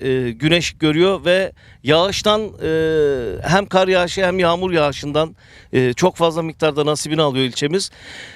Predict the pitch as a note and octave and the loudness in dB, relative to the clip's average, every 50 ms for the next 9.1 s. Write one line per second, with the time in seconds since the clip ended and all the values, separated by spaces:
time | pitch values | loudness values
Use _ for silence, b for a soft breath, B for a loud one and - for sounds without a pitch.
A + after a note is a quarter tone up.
0 | B B - B2+ C3+ C#3 C3 F#3 G#3 A3+ A#3+ G#3+ - G#3 A3+ G#3 D#3+ G3+ A3+ F3+ | B B 2 4 4 4 4 4 4 4 2 2 2 2 2 2 4 2 0 2
1 | E3+ A3 A3+ G#3 G3 F#3 G3 G3+ G3+ F#3 F#3 F#3 E3+ - G3+ F3+ - - F#3 F3 | 4 2 2 2 0 0 0 -2 -2 -4 -6 -6 -2 0 0 0 0 0 -4 -2
2 | D#3+ D#3+ D#3+ F3+ F#3+ A3 A3 - _ _ _ _ _ _ _ _ b b b b | -2 0 2 2 2 2 0 -4 _ _ _ _ _ _ _ _ b b b b
3 | b b b b b - C3+ C3+ C3+ C3 B2+ A#2+ A#2+ A#2 A2 A2 G2+ G#2 G#2 C#3+ | b b b b b 2 2 4 4 4 2 2 2 2 0 0 -2 0 4 4
4 | F#3 A3+ A#3 G#3+ E3+ - - F3+ F3+ A3 A3 - - F#3 F3+ E3+ E3 D#3+ D#3 E3 | 4 4 4 0 -4 -6 -4 -4 -2 -2 -4 -2 0 0 2 2 0 0 0 0
5 | F3+ F#3 - _ - A3+ G#3 C#3+ A2 A2+ - - D3+ D#3 D3+ D#3+ E3+ F3+ F3+ G3+ | -2 -4 -8 _ -20 -20 -20 -18 -18 -20 -10 -2 2 4 4 6 4 4 4 4
6 | G#3+ G3+ F#3 F3+ E3+ C#3+ C3+ D3 C#3+ F#3+ G3+ G#3 - _ _ b b b b b | 4 4 4 0 -2 -2 -4 -4 -2 -2 -2 -2 -6 _ _ b b b b b
7 | b D#3+ E3+ F3+ - - G3 - - G3 G#3 F3 - - G#3 G3 F#3+ E3+ G3+ F#3+ | b 2 2 2 4 0 -2 0 0 0 0 0 0 -2 -2 -2 0 0 0 -2
8 | - D#3 D#3+ F3 D3+ - - - - - F3+ F3+ E3+ E3 E3 D#3+ E3 F#3 G#3 G#3 | -2 -4 -4 -2 0 2 2 0 2 2 0 2 2 2 2 2 2 0 -2 -4
9 | - | -8